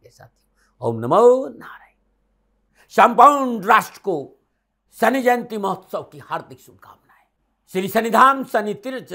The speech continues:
हसोला फतेहपुर बेरी में आपका स्वागत है। करिए शनि भगवान की दर्शन, पूजन, तेलाभिषेक, संपूर्ण कष्टों से छुटकारा मिले। राष्ट्रवासियों,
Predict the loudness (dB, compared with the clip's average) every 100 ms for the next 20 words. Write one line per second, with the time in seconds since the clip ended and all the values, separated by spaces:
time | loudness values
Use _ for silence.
0 | -14 -14 -12 -8 -6 -6 -8 -14 -14 -14
1 | -12 -12 -12 -16 -20 _ _ -6 -6 -14
2 | -18 -16 -20 -20 _ _ _ _ _ _
3 | -2 -2 -4 -10 -14 -12 -10 -10 -14 -12
4 | -12 -12 -18 -18 -18 -16 -16 -16 -10 -10
5 | -10 -16 -20 -20 _ _ _ -8 -8 -10
6 | -10 -8 -10 -14 -16 -18 -20 _ -20 -20
7 | -20 _ _ -20 -20 _ _ _ _ 0
8 | 2 4 0 0 -8 -10